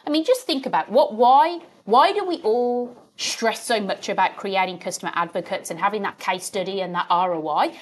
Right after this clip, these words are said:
Well, it's because we want to use those advocates to advocate for us to prospects so that we can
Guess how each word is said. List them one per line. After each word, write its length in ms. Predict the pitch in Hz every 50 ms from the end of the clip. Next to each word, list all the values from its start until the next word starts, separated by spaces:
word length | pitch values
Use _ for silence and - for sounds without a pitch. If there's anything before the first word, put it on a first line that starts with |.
| - - _ -
Well, 400 | 294 302 302 302 302 302 - _ _ _
it's 180 | - 339 294 -
because 460 | - 311 269 - 466 - 214 226 -
we 100 | - 247
want 180 | 240 240 254 247
to 60 | 233
use 240 | 214 240 269 285 262
those 240 | - 240 220 214 - -
advocates 560 | 269 339 285 262 226 - - 190 190 - -
to 240 | - - - - -
advocate 540 | 214 302 330 330 302 285 - 190 180 180 175
for 340 | - - 196 185 180 180 190
us 200 | 240 240 - - _ _ _ _
to 80 | -
prospects 720 | 170 - - 494 494 - - - 202 - - - - - -
so 240 | - - 240 233 226
that 180 | 214 240 -
we 220 | 214 240 247 240 247
can 400 | - 254 240 240 240 247 247